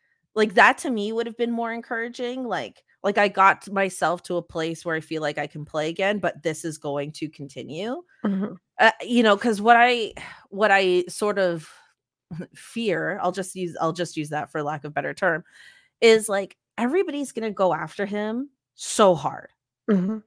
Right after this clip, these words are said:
Speaker 1: Right? Like, that's the problem with all of this, is that basically everyone guarding him is going to be Dillon Brooks.
Speaker 2: Mm-hmm.
Speaker 1: Because why wouldn't you be at this point, right? And for him to have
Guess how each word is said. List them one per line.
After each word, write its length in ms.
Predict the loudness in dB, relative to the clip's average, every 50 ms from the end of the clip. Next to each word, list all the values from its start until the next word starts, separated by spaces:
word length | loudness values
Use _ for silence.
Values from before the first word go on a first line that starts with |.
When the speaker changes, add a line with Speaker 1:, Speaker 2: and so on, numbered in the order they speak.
| _ _
Speaker 1:
Right? 160 | 6 6 8 6
Like, 120 | 4 4 4
that's 200 | 2 2 2 0
the 80 | -4
problem 340 | -2 2 0 2 2 2 -2
with 140 | -2 -4 0
all 220 | 0 2 2 2
of 60 | 0 0
this, 180 | -4 -6 -4
is 120 | -6 -2 2
that 200 | 2 2 2 2
basically 640 | 0 0 0 -2 -6 -8 -8 -6 -6 -6 -6 -8 -2 2
everyone 600 | 2 2 2 0 -4 -6 -4 -4 -4 -4 -4 -2
guarding 360 | -2 0 0 0 -2 -4 -6
him 420 | -6 -6 -4 -4 -4 -4 -6 -8 -8 _ _ -2
is 180 | 0 0 0 -2
going 360 | -2 0 0 2 0 -2 -2
to 120 | -4 -4
be 160 | -4 -4 -6 -4
Dillon 340 | -4 -4 -4 -2 -6 -8 -8
Brooks. 520 | -8 -10 -10 -12 _ -18 -18 -18 -18 _ _ _ _ _ _ _
Speaker 2:
Mm-hmm. 240 | -2 -2 -2 -2 -6 -8 _ _ _ _ _ _ _ _ _ -2
Speaker 1:
Because 300 | 0 4 4 4 4 4
why 320 | 2 4 4 4 4 4
wouldn't 380 | 2 2 2 2 0 0 -4 -4
you 140 | -4 -6 -6
be 360 | -8 -12 -14 -14 -16 -20 _ _ _ _ _ _ _ _ _ _ _ _ _ _ _
at 160 | 2 2 4
this 180 | 4 0 0 0
point, 340 | -6 -4 -4 -4 -4 -4 -4
right? 340 | -2 0 0 0 2 0 -2 -2 _ _ _ _ _ _
And 200 | 2 2 2 2
for 160 | 2 2 2 2
him 340 | 2 0 0 0 0 -2
to 320 | -6 -6 -6 -4 -2 -2 -4
have 720 | -4 0 2 2 4 4 2 0 0 0 -2 -4 -6 -12